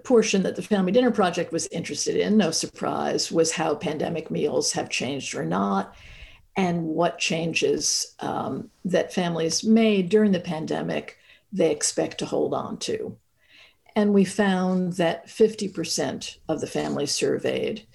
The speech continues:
said that they were having more meals with their families and that the quality of that mealtime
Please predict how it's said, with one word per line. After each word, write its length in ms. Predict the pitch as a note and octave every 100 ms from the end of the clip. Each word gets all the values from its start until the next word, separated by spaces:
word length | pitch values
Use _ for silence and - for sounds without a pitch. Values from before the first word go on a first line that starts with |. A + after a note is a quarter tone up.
| _ _ _ -
said 380 | - - D#3+ D#3
that 220 | D3 -
they 160 | D#3 D#3
were 160 | D#3
having 560 | D#3 D#3 D3 D3 D3 - -
more 280 | G#3+ G3+ G3+
meals 380 | F#3 E3 D#3+ -
with 140 | D#3+
their 160 | - D3
families 920 | - C3+ C3 C#3 - C3 - - - -
and 180 | E3 D#3+
that 160 | D3
the 220 | - F3+ -
quality 520 | - A#3+ A3+ G#3 E3
of 80 | -
that 240 | - - E3
mealtime 720 | C#3+ C#3 - A2 - - -